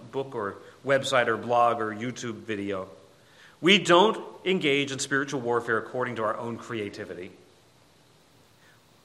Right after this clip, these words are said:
We don't look for incantations or magical prayers or superstitious phrases or little things that you hang from the mirror of your car to make you sort of ward off evil spirits.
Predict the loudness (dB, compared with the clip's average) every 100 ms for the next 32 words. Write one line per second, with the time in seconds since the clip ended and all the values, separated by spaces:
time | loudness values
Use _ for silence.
0 | 2 4 6 4 2 0 -2 -2 2 2
1 | 4 2 4 -2 0 -2 4 8 8 8
2 | 2 0 4 6 8 4 2 2 4 0
3 | 0 0 0 -2 4 6 6 6 4 6
4 | 4 4 -4 0 8 8 8 4 0 -4
5 | -2 -2 -2 -2 -2 2 4 4 2 0
6 | 4 6 4 2 -2 -2 -6 -6 -8 -12
7 | -16 0 4 8 8 6 4 -2 -4 -4
8 | -2 -2 -2 -4